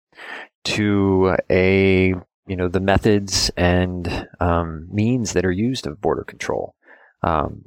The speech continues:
increasing incidents of violence, uh, human rights violations and abuses in various countries around the European and North American contexts. Um, Australia, I didn't even touch on that in the book. There are a lot of really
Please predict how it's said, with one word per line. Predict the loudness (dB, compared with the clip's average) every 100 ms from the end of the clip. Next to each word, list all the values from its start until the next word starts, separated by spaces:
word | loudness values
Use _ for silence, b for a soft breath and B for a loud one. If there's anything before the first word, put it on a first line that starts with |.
| -10
increasing | -4 -2 0 -2 -4 -8 -14 _
incidents | -2 0 -2 -2
of | -2
violence, | 2 4 4 2 2 -2 -4 -8 _ -18
uh, | -16 -8
human | -4 0 2
rights | 2 0 -2 -2 -4 -10 _
violations | 2 4 6 4 2 0
and | 0
abuses | 0 -2 -2 -2 -2 -2 -6 -4
in | -4 -4 -4
various | 0 2 2
countries | 0 -2 -2 -2 -2 -4 -8 -4
around | 0 0 0
the | 0 2 2 0 -4 B B -6
European | -2 0 0 2 2 2
and | 2 0 -2
North | -2 -4 -2
American | -2 -2 -2 -6 -8 -14 -20 _
contexts. | -4 -2 2 0 0 -4 -6 -8 B B B 2
Um, | 4 4 4
Australia, | 4 4 4 6 6 4
I |
didn't | 4 2
even | 0 0
touch | 0 0 0
on |
that | 2 2
in | 2
the |
book. | 2 0 2
There | 2 2
are | 2
a |
lot | 2 2
of | 0 -2
really | -4 -4 -4